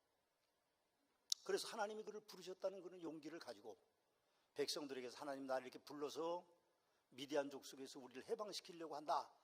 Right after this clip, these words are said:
그러니까 군사로 모인 사람들이 삼만 이천 명이었습니다. 참, 이스라엘 사람들은 단결심이 대단한 것 같아요. 삼만 이천, 요즘 같으면 뭐 백만, 이백만 그럽니다만 그 시대의 인구는 얼마 안 됐기 때문에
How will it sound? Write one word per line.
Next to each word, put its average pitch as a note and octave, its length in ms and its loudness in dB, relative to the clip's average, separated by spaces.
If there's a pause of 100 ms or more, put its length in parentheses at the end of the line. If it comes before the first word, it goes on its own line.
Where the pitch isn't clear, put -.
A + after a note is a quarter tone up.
(220)
그러니까 F#3+ 480 6 (400)
군사로 D3 520 4
모인 A#2+ 420 -6
사람들이 A#2+ 760 -6 (320)
삼만 F3 640 -2 (120)
이천 D3+ 480 -6
명이었습니다. A#2+ 720 -14 (800)
참, D3+ 160 -4
이스라엘 F#3+ 300 6
사람들은 F#3 480 2 (380)
단결심이 D3 640 2
대단한 A#2 480 0
것 G#2 80 -12
같아요. G#2 340 -12 (140)
삼만 A#3 420 -4
이천, D3 320 -8 (440)
요즘 C#3+ 260 2
같으면 G#3 340 6
뭐 G3 140 0
백만, D3 420 4
이백만 D3 440 -2
그럽니다만 B2 640 2 (400)
그 - 160 2
시대의 F#3 420 4
인구는 C3 360 -2
얼마 D3+ 280 4
안 B2+ 120 0
됐기 - 240 -12
때문에 A#2+ 460 -2